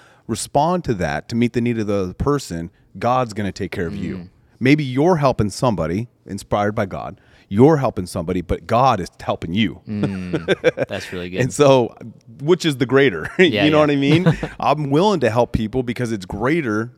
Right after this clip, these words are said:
Speaker 1: that God is helping me.
Speaker 2: Mm.
Speaker 1: And so it's not all gonna be seed. You don't have to, every time somebody blesses you with a hundred dollars, you don't have to turn around and immediately give it away. Now, if God tells you to, I would.
Speaker 2: Sure.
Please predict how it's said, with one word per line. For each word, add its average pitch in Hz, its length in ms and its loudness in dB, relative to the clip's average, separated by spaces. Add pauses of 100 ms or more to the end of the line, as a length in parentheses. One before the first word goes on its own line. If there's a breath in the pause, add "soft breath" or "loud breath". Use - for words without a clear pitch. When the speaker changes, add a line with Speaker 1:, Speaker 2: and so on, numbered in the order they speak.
(160)
Speaker 1:
that 107 260 -6
God 120 260 -4
is 95 100 -10
helping 110 360 -2
me. 123 160 -2
Speaker 2:
Mm. 92 300 -8 (340 soft breath)
Speaker 1:
And 120 200 -4
so 139 240 0
it's 156 140 -4
not 226 200 -2
all 131 160 4
gonna 139 140 -2
be 95 120 -4
seed. 110 260 -4
You 123 80 -4
don't 135 140 0
have 135 120 -4
to, 117 100 -4
every 117 200 -2
time 113 240 -6
somebody 117 300 -2
blesses 95 440 -6
you 101 60 0
with 92 100 -2
a 92 60 -4
hundred 98 220 -2
dollars, 101 320 0
you 104 60 -4
don't 101 60 -4
have 98 80 -10
to - 80 -14
turn 107 180 -6
around 101 180 -4
and 101 80 -4
immediately 95 400 -2
give 92 160 -6
it 82 60 -4
away. 110 180 2
Now, 95 100 -2
if 87 80 -8
God 92 160 -6
tells 113 220 -8
you 80 80 -12
to, 78 140 -12
I 76 80 -10
would. 107 260 0
Speaker 2:
Sure. 87 160 -2